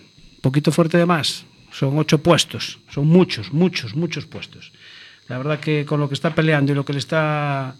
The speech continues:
costando a, a, a Borja, pues, eh, subir, pues, mala suerte tuvimos esta vez. Eh, estoy oyendo por ahí una vocita en nuestros estudios de Madrid.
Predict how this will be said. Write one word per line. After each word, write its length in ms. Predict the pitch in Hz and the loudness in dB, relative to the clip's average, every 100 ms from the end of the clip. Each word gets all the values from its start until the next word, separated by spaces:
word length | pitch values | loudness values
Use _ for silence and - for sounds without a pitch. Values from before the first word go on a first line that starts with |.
| - - - | -20 -20 -4
costando 500 | 143 - 160 143 143 | -2 2 2 2 2
a, 260 | 135 131 | 0 -2
a, 520 | 127 139 131 127 127 143 | -6 -4 -4 -4 -2 2
a 40 | |
Borja, 340 | 147 139 - 131 | 4 4 0 -4
pues, 340 | 127 113 - | -4 -4 -6
eh, 120 | 123 | -8
subir, 400 | 117 143 175 175 - - - - _ | -4 0 0 0 -6 -18 -20 -20 _
pues, 840 | - 110 107 107 98 - - - - - _ _ _ - _ _ - | -8 -6 -4 -4 -4 -4 -4 -8 -16 -20 _ _ _ -20 _ _ -8
mala 220 | 139 123 110 | 0 0 2
suerte 260 | 117 - | -2 -4
tuvimos 260 | 110 113 110 | -4 -4 -4
esta 160 | 95 98 | -6 -10
vez. 260 | - - - - - - - - - - - | -14 -18 -20 -20 -18 -18 -18 -20 -20 -12 -2
Eh, 300 | 143 135 - | -2 -2 -4
estoy 240 | - - 190 | 0 4 4
oyendo 280 | 196 185 | 4 2
por 120 | 180 185 | 2 2
ahí 100 | 180 | 2
una 140 | 180 | 0
vocita 840 | 170 156 175 170 175 165 165 165 165 | -2 0 0 0 0 0 0 -2 -2
en 120 | 165 | 0
nuestros 320 | 160 - 151 | 0 0 0
estudios 380 | 151 - 175 165 | 0 0 0 2
de 180 | 165 165 | 0 0
Madrid. 320 | 165 127 - | 0 -4 -8